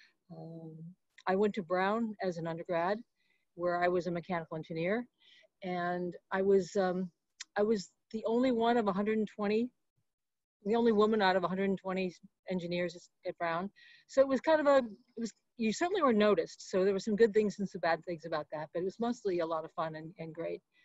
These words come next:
Um, let's see, you asked me about how did I get to academics. Um, I said I was a mechanical engineer at Brown, but then I,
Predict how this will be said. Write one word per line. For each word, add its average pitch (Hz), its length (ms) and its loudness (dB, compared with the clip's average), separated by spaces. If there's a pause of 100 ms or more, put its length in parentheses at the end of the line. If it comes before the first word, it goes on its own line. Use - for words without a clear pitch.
(600)
Um, 175 300 -20 (920)
let's 254 120 -10
see, 226 80 0
you 220 60 4
asked 285 220 2
me 320 60 -4
about 277 200 0
how 240 200 -2
did 247 140 -4
I 214 140 2 (180)
get 214 280 2
to - 160 -8
academics. 165 640 -10 (480)
Um, 175 380 -4 (720)
I 202 100 2
said 202 220 2
I - 20 4
was 180 120 2
a 185 40 0
mechanical 277 420 0
engineer 240 340 2
at 208 80 -4
Brown, 175 280 2
but 202 140 -4
then 277 200 2 (300)
I, 220 280 4